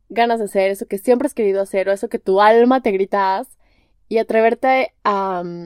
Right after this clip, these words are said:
a moverte de donde estás ahorita. Y también a diferenciar un poquito entre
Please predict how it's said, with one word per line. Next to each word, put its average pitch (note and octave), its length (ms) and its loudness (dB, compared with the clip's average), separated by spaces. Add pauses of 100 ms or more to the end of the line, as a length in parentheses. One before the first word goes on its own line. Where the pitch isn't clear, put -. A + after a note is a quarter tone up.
(460)
a G3 100 -4
moverte G3+ 880 0
de F#3+ 140 -8
donde F#3+ 260 -4
estás G3+ 380 -6
ahorita. F#3 500 -10 (540)
Y B3 100 -4
también C4+ 260 4
a G#4+ 60 4
diferenciar A#3+ 540 2
un C4 100 2
poquito A3+ 500 0
entre F#3+ 840 -2